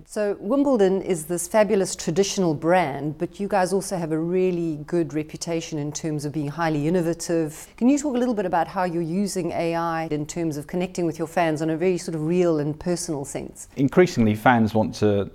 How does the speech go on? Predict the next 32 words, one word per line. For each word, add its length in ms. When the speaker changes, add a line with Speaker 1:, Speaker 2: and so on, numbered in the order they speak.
Speaker 2:
en-, 280
engage 600
in 80
a 60
conversational 800
style 520
on 140
their 120
social 360
platforms. 720
So 120
we've 280
used 280
I 140
B 160
M's 200
A 180
I 460
within 280
Facebook 460
Messenger 640
to 100
create 320
a 60
chat 320
interface, 720
which 240
allows 440
fans 520
to 240
follow 280
their 280